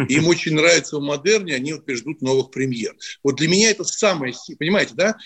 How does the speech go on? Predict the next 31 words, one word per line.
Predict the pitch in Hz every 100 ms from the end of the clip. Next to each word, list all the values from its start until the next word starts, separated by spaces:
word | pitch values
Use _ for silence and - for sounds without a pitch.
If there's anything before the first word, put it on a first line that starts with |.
| -
есть | 165 -
мо-, | 170 190 170
ну, | 175 185
значит, | 170 -
мои | 156 185 202 -
эстетические, | 165 196 - 160 123 - - - -
этические | 175 214 - 123 - 120
представления | 131 120 151 147 151 117 117
о |
прекрасном | - 170 277 294 233 220 -
совпали | - 196 - 269 247
с | -
этими, | 226 214 185 226
ну, | 208 - -
с, | - - - 175 -
с | 139 - 170 - - -
зрителем, | 135 254 240 190
который | 165 165 196
ко | 170
мне | 170 175
пришёл. | 160 - 185 123 - _ _ 151
Вот | 143
для | 156
меня | 185 214 277
это | 247 - 123 - _ _ -
просто, | 175 208 - - 127 - _ -
то |
есть | 139
я, | 202
я | 185
не, | 214